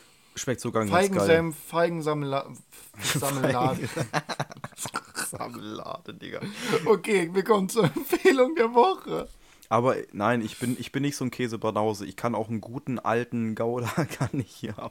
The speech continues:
Speaker 1: auch, ey, ganz ehrlich, Brie geht auch noch.
Speaker 2: <laughs> Brie.
Speaker 1: Aber wo es aufhört, ist Bergkäse und Gorgonzola. Da bin ich überhaupt, also,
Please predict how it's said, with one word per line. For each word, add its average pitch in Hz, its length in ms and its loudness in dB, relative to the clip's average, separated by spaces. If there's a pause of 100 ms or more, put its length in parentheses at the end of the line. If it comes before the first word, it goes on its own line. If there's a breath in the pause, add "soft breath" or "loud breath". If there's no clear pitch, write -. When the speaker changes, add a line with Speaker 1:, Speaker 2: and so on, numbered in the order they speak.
(380 loud breath)
Speaker 1:
auch, 117 180 2 (180 loud breath)
ey, 120 160 4
ganz 117 200 0
ehrlich, 117 260 -4 (400 loud breath)
Brie 151 380 -2
geht 135 200 0
auch 143 220 2
noch. 170 320 -2 (280)
Speaker 2:
<laughs> - 260 -20 (160)
Brie. 143 100 -8
Speaker 1:
Aber 127 240 4 (180)
wo 123 180 -4
es - 100 -6
aufhört, 127 360 -2
ist 110 140 -6
Bergkäse 123 520 2
und 107 80 0
Gorgonzola. 98 720 -2
Da 98 140 0
bin 101 180 -4
ich 92 140 -8
überhaupt, 98 440 -6
also, 98 480 -8